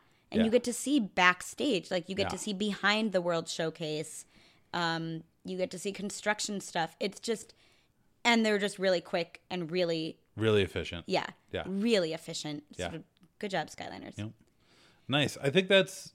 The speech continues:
Speaker 2: that's all I've got uh, we normally do, like, a final cut where we,
Speaker 1: Mm-hmm.
Speaker 2: we do, like, special editions and stuff like that. We don't really have that, but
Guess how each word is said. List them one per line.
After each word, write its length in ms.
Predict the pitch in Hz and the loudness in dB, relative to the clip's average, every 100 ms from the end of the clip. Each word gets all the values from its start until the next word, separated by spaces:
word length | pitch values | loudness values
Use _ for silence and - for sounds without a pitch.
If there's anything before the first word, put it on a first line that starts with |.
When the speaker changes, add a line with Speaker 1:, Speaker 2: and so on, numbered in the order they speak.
| - | 0
Speaker 2:
that's 280 | 139 143 - _ _ - | 2 2 -4 _ _ -4
all 360 | 123 143 147 | -2 0 0
I've 300 | 123 135 143 | 2 2 0
got 400 | - 107 113 98 - _ _ - | -2 -2 -2 -6 -12 _ _ -4
uh, 560 | 117 110 110 107 107 107 - | 0 2 2 2 0 -2 -6
we 140 | 123 143 | -2 0
normally 420 | 143 180 226 202 | 2 0 0 0
do, 260 | 127 147 139 | 2 2 4
like, 220 | 127 110 | 4 2
a 60 | |
final 400 | - - 113 98 | -2 -2 0 -2
cut 500 | - - 151 151 151 | -4 0 4 4 4
where 200 | 123 180 | 4 6
we, 160 | 254 214 | 6 4
Speaker 1:
Mm-hmm. 360 | 240 240 269 294 - - | 4 4 4 2 -4 -4
Speaker 2:
we 80 | 117 | 0
do, 100 | 110 | 2
like, 160 | 98 | 0
special 460 | - - 127 107 120 | -2 0 0 0 -4
editions 960 | 104 95 135 127 - 131 127 127 123 110 | -6 0 2 2 2 0 0 -2 -2 -4
and 140 | 107 | -4
stuff 260 | - 127 123 | 0 0 0
like 140 | 110 | 2
that. 200 | 135 117 | 4 4
We 80 | 139 | 2
don't 140 | 185 | 0
really 240 | 220 226 170 190 | -2 -2 -2 -2
have 280 | 190 175 | -2 0
that, 360 | 139 117 107 117 | 2 2 0 0
but 340 | 143 139 - | 2 2 0